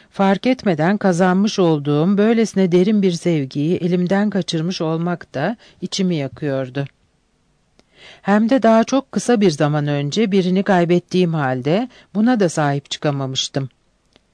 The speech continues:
Şalıma sarındım ve dışarı çıkıp korkuluğa dayandım. Okyanustan vahşi at sürüleri gibi kıyıya doğru çılgınca ilerleyen köpük köpük dalgalar birbirine karışıyor,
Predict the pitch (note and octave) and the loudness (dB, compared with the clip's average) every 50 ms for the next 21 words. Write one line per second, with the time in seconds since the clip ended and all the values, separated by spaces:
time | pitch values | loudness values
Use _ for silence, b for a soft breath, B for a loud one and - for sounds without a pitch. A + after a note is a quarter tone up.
0 | b b b b b b - - - G3+ G3 G3 G#3 G#3 A#3 B3+ B3 - F#3+ F3+ | b b b b b b -8 -2 0 2 2 4 2 2 2 0 2 2 2 4
1 | E3 E3 D#3+ D3+ D3 E3 F#3+ A#3 B3 A3+ G3+ F#3 E3 F#3 F3+ - G3 G3+ G#3+ F#3+ | 4 4 2 2 0 0 0 2 2 2 2 2 2 0 0 0 0 0 0 -2
2 | - - - - G#3+ G3+ - - F#3+ F3 F3 E3 - F3+ E3+ E3 E3 F3 F#3+ E3 | -4 -8 -6 -4 -6 -6 -2 0 0 2 2 0 0 -2 0 0 0 0 0 0
3 | F3 D#3+ D3+ D3 C#3 C#3+ C3+ B2+ B2 C3 B2+ - _ _ _ _ _ _ _ _ | 0 0 0 0 -2 -2 -4 -6 -8 -8 -10 -12 _ _ _ _ _ _ _ _
4 | _ b b b b b - - F#3 E3 - - G3 F#3 F3+ F3+ E3+ - - - | _ b b b b b -4 -4 -4 -4 0 0 2 2 2 2 0 -4 -4 -2
5 | G3+ G3 A#3 C4 C4 A3 G3 G3 G3 G3 F#3+ - - A#3 B3 F3+ - A3+ A#3 - | 0 0 2 0 0 2 2 2 2 2 0 -2 -2 -2 0 2 2 0 0 -2
6 | - - F#3+ E3 D#3+ F3 F3 F3 E3+ F3 E3 C#3+ C#3+ B2+ B2+ C3 C#3+ F#3+ A3 b | -4 -4 -2 -2 0 0 2 2 2 0 0 -2 -4 -4 -2 -4 -4 -4 -6 b
7 | b b b b b - G3 F#3+ G3 G3+ A3 A#3 A#3+ G3+ G#3 F#3 F#3 F#3+ G3+ - | b b b b b -4 0 0 2 2 2 2 2 2 2 2 2 0 -2 -2
8 | - G3+ G3+ G3+ F3 A3+ A#3 A#3 G3 F#3+ F3+ E3 E3+ E3+ E3+ D#3+ D#3 D#3 D#3 D#3 | -2 0 0 0 0 0 -2 0 0 2 0 0 0 0 0 2 0 0 0 -2
9 | D#3 D3 D3 F3+ G3 - G3 F#3 - B3 A3 - - F3+ D#3+ - - F#3+ - - | -2 -2 -2 -2 -2 -2 -2 -2 -2 -6 -8 -4 -4 -4 -4 -4 -6 -10 -6 -2
10 | F3 D#3+ D#3 D3 C#3+ C#3+ C#3+ C3+ C#3 D3+ F#3 F#3+ F3 F3+ F3 D#3 E3 F3 E3 F3+ | 0 0 0 0 0 -2 -2 -2 0 -2 -2 -2 0 -2 -2 0 -2 -2 0 0
11 | F3 E3+ - D#3+ C#3 B2 A#2+ - - - B2 A#2 A#2+ C#3+ F#3+ - | -2 -2 -2 -4 -4 -4 -6 -10 -10 -8 -6 -4 -4 -4 -6 -8